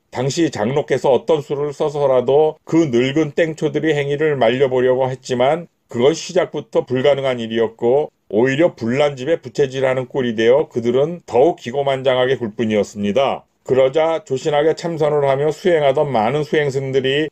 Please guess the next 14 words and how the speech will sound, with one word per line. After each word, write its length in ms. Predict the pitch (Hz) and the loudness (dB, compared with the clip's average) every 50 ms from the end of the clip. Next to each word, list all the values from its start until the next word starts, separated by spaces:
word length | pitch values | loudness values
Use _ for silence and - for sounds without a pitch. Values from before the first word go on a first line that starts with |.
| _ | _
하나둘씩 520 | - 170 165 170 170 160 156 - - 160 - | -4 -2 0 0 0 0 -2 -6 -8 -4 -2
떠나기 300 | 175 156 156 151 147 135 | 0 0 0 0 -2 -4
시작했고 800 | - - 151 135 - 147 131 - - 143 139 147 165 175 - _ _ _ _ _ _ | -2 -2 -2 0 0 -2 -2 -2 0 2 4 4 4 2 0 _ _ _ _ _ _
결국 360 | - 139 135 143 165 160 - | 0 0 0 0 -2 -4 -4
절간이 500 | - 117 123 135 - - 151 143 160 156 | -2 -2 -2 -2 -2 -2 -2 0 0 -4
텅 220 | 156 - - 185 175 | -6 -8 -8 -8 -6
빈 160 | 170 165 156 | -6 -4 -2
것 140 | 156 151 143 | -2 -2 0
같은 280 | - 143 - - 147 | -2 -2 0 0 -2
상황이 380 | 135 143 143 135 135 135 135 131 | -2 0 0 0 0 0 0 0
되자 480 | 123 123 120 117 135 143 151 160 156 - | 2 2 2 4 4 4 4 2 -2 -4
그 240 | - - 143 151 135 | -6 -4 -4 -2 0
늙은 360 | 120 123 127 131 131 147 143 | 0 0 0 0 -2 -2 -2
땡초들이 800 | 135 - 185 160 143 - 147 139 123 127 120 127 139 156 160 151 | -2 -2 -4 -4 -2 -2 -2 0 0 -2 -2 0 0 -2 -2 -4